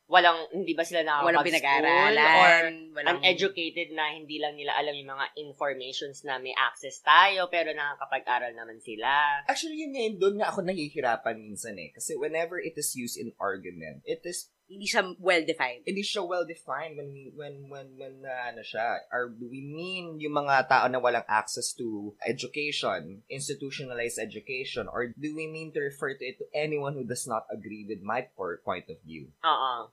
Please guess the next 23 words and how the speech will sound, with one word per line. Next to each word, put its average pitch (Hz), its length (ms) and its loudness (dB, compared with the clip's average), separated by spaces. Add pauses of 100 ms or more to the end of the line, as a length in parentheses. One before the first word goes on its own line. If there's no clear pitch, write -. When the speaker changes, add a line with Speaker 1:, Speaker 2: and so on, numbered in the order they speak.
(100)
Speaker 3:
Diba? 95 640 -2
Speaker 2:
Sa 349 240 6
akin 392 80 4
naman, 262 240 8 (160)
I 277 120 8
don't 339 120 6
wanna 302 400 10
sound 190 400 4
elitist, 151 560 -6
pero 262 240 8 (320)
feeling 349 240 2
ko 359 80 2
kasi 311 160 0
malaki 247 480 2
rin 233 80 -2
talaga 226 320 8
yung 226 200 -2
effect 190 440 0
ng 185 320 0
education 175 1040 -2
in 196 160 -8
voting 160 380 -4
eh. 127 140 -14